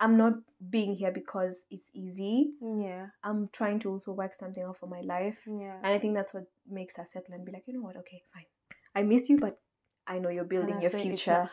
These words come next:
Speaker 2: I would never look at anyone that comes in as an international student. So you don't have access to the most things the students have access to, like
Speaker 1: Right.
Speaker 2: the student loan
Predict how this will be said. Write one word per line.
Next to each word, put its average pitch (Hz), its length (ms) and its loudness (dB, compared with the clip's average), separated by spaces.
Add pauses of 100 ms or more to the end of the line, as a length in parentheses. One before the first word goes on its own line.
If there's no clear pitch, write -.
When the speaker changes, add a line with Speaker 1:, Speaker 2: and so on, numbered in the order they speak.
(140)
Speaker 2:
I 190 120 2
would 185 120 -2
never 208 460 -2
look 196 240 -4
at 170 120 -4
anyone 170 680 -6 (360)
that - 220 -10
comes 196 340 -4
in 180 80 -8
as 170 140 -8
an 160 160 -2
international 165 640 -6
student. 165 400 0
So 190 80 -2
you 170 160 -6
don't 202 220 -2
have 185 100 -4
access - 460 -4
to 151 260 -6 (420)
the 170 220 -4
most 214 380 6
things 185 320 2
the 160 100 4
students 175 460 2
have 165 240 6
access 165 300 2
to, 170 100 -2
like 143 180 6
Speaker 1:
Right. 156 300 6
Speaker 2:
the 170 80 4
student 233 500 4
loan 202 400 4